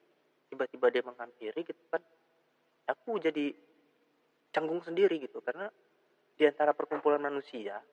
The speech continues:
aku hanya sendiri yang melihat yang hal seperti itu. Jadi aku ngerasa pengen hal-hal yang seperti itu untuk dibuang lah.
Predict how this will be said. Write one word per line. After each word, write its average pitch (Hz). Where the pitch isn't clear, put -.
aku 190
hanya 156
sendiri 156
yang 147
melihat 117
yang -
hal -
seperti -
itu. -
Jadi -
aku 160
ngerasa 147
pengen 143
hal-hal 135
yang -
seperti -
itu -
untuk -
dibuang -
lah. -